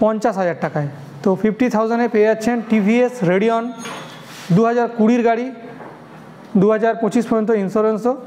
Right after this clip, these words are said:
আপডেট থাকছে গাড়ির মধ্যে। তো পেয়ে যাচ্ছেন মাত্র পঞ্চাশ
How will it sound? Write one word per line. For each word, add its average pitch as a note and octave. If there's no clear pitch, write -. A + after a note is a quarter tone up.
আপডেট G3
থাকছে G3
গাড়ির E3+
মধ্যে। D3
তো -
পেয়ে G#3
যাচ্ছেন A3+
মাত্র F#3
পঞ্চাশ A3